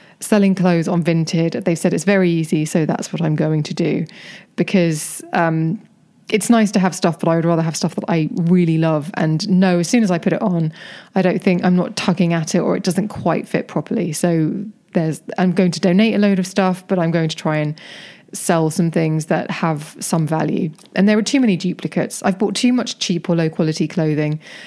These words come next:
because, as I said, I enjoy the volume of stuff. That's part of the dopamine high. And I want to create, curate a much more efficient and easier to navigate wardrobe. So I'm using Vinted. Wish me luck. If you have any tips, please let me know.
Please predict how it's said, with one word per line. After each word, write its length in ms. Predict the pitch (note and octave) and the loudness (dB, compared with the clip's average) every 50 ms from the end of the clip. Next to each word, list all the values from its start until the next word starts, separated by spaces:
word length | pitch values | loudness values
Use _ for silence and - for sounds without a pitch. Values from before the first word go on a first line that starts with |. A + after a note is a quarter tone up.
| - - _ | -20 -6 _
because, 300 | - G3+ G3+ A3 G3+ - | -2 0 2 2 2 2
as 80 | F3+ F#3 | 2 0
I 40 | F#3+ | 2
said, 240 | F3 - F#3+ F3 - | 2 2 0 0 2
I 120 | - F3 | 2 2
enjoy 300 | F3+ F3 E3 - F3 F3 | 2 2 2 2 0 0
the 80 | E3+ D#3+ | 0 0
volume 460 | D3 D#3+ D#3+ E3 E3+ F3 F3+ F#3 F#3 | 0 0 2 2 2 2 2 2 2
of 120 | F#3+ F#3 | 0 -2
stuff. 580 | - - - G3+ G#3+ A#3+ A#3+ - - - - - | -2 0 0 2 2 0 -2 -4 -10 -18 -6 -4
That's 240 | - F#3 - - - | -2 -2 -2 -4 -6
part 300 | - - F3+ F3 - - | -4 -2 -2 -2 -2 -6
of 100 | D#3 D3+ | -8 -8
the 20 | |
dopamine 540 | - - F#3+ F#3 E3+ E3 - F3 D#3+ D#3+ D#3+ | -2 0 0 0 0 0 -2 -2 0 0 -2
high. 380 | D#3 D#3 D#3+ D#3 D#3+ D#3+ F#3 F#3 F#3 - - - - - - | -2 -2 -2 -2 -2 -2 -2 -4 -6 -12 -20 -20 -12 -4 0
And 140 | G3+ G3+ | 2 4
I 80 | G#3+ A3+ | 4 4
want 220 | A3+ A3 G3+ F#3+ | 2 0 0 0
to 60 | - F#3+ | -2 -4
create, 560 | - - - F#3+ F#3 F3+ F3 F3+ - - - | -4 -2 0 0 2 2 0 -2 -4 -4 -6
curate 600 | - - A3+ G#3+ F#3+ E3 D3+ - - - - - _ _ - | -2 2 2 2 2 2 0 -2 -4 -8 -12 -16 _ _ -2
a 80 | F3 | 0
much 340 | E3+ F3 F3+ F3 - - - | 2 2 2 0 -2 -2 0
more 180 | F#3+ F3 E3+ E3 | 0 0 0 0
efficient 440 | D#3 - - E3 - - E3+ D3+ | -2 -2 -4 -4 -4 -4 -4 -4
and 120 | - E3 F#3 | -4 -4 -2
easier 380 | - F3 E3+ E3 D#3 E3 D#3+ | 0 0 0 0 0 0 -2
to 120 | D#3 - E3 | -2 -2 -2
navigate 360 | D#3+ D#3 D#3+ D#3+ F#3 - - | -2 -2 -2 -2 -4 -4 -2
wardrobe. 480 | D#3 D3+ D3+ D3 - - - - F3 - | -2 -2 -2 -2 -2 -4 -4 -4 -4 -4
So 260 | - F3+ F3 E3 - | -4 -4 -2 -2 -2
I'm 180 | E3 D#3+ D#3 D#3 | -2 0 0 0
using 280 | D#3+ E3+ E3 E3+ E3+ | 0 0 0 0 0
Vinted. 280 | E3+ G#3+ A3 G#3+ G3 F#3 | 2 2 2 2 0 -2
Wish 180 | F3+ E3 - - | -4 -6 -4 -4
me 100 | F3+ F3 | -2 0
luck. 220 | F3 G3 F#3+ - | 0 0 0 0
If 60 | D#3+ | -2
you 80 | E3+ D#3 | -2 -2
have 140 | D#3+ D3+ - | -2 -2 -2
any 120 | F3 F3+ | -4 -2
tips, 300 | - - F3+ B3 G3+ - | -2 0 0 -2 -2 -6
please 440 | - - - F#3+ F3+ F3 E3+ D#3+ - | -10 -6 -2 0 2 2 2 0 0
let 120 | E3 - | 0 0
me 120 | F3 E3 D#3+ | 0 2 2
know. 280 | D#3 D#3 D#3 E3 G3 | 2 2 2 0 -2